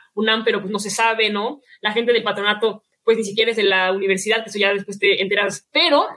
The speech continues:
son cosas, este, que tú cuando empiezas a jugar, ¿no? Y, y que es un poco, yo creo que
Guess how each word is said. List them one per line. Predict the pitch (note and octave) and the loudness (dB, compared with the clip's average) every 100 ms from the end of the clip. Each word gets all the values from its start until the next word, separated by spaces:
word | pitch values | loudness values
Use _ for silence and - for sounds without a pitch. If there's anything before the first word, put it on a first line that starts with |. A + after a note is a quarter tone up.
| - | -4
son | G#3 D4+ D#4+ | 2 2 4
cosas, | E4 E4+ A3 D4+ - - | 2 2 2 0 -4 -4
este, | A#3 G#3 G3+ - G#3 G3 F#3+ D3 _ _ - | 0 2 0 0 2 4 2 -2 _ _ -2
que | C4 | -2
tú | E4+ F#4 | 0 0
cuando | A#4 F4+ | 0 2
empiezas | D4+ E4+ D#4+ | 0 0 -4
a | |
jugar, | G3 F#3 F#3 | -4 0 0
¿no? | G#3 B3 | 0 -2
Y, | G3 G3+ | -2 -4
y | G#3 | -2
que | G#3 G3 A3+ | 0 2 0
es | C4 | 2
un | |
poco, | B3 B3 | 2 2
yo | A#3 A#3 | 0 0
creo | G#3+ | -6
que | G#3 | -6